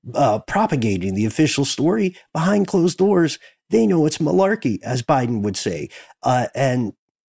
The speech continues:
in, like, the day after the crash, tons of people were already convinced there was a conspiracy at foot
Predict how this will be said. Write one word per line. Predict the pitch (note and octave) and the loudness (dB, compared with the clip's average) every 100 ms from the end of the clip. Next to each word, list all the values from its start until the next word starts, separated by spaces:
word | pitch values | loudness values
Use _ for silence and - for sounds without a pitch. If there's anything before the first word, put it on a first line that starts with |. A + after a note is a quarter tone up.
| - | -4
in, | E3 D#3+ C3 | 0 2 0
like, | - C#3+ - | -2 -2 -4
the | A2 A2+ C3+ | -10 -2 -2
day | A#2+ D3 D#3 E3 | 0 0 2 2
after | C#3 C3 C3 | 0 -2 -4
the | A2+ | -4
crash, | A2 E2+ C#2+ - - | -4 -4 -4 -6 -8
tons | - D3+ D3 | -2 2 2
of | - | 0
people | A#2+ G2+ G#2 | -2 0 0
were | F2+ F#2 | 0 0
already | A2+ A2 G#2+ | 2 0 -2
convinced | A2+ F#2 F2+ F2+ - - - - | -4 -4 -4 -4 -8 -12 -14 -4
there | |
was | G#2 F#2 | 0 0
a | |
conspiracy | - G2 - A#2 A#2 A2+ G#2 G#2 | -2 -2 0 0 0 0 0 0
at | - | -2
foot | - F2+ - | -8 -8 -8